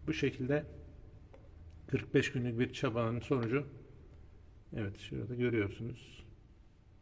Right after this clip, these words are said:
Bir hayli, e, köklenme var ve bu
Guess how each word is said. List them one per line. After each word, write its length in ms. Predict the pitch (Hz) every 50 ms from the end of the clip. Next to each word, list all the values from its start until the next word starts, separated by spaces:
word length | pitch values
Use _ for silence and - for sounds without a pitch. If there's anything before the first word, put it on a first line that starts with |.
| - - - - - - - - - - - - - - - - - - - - - -
Bir 60 | 107
hayli, 400 | 107 117 110 104 104 120 135 131 - - - - - - - - - - - - - - - - - - - - - - - - - - - -
e, 80 | 147 113 107 104 107 104 104 104 104 107 107 104 104 104 110 117 135 -
köklenme 600 | - - 127 123 - - 123 123 120 120 117 113 - - - -
var 520 | 117 113 120 131 - - - - - - -
ve 280 | 123 123 123 123 127 135
bu 280 | 147 151 151 180 196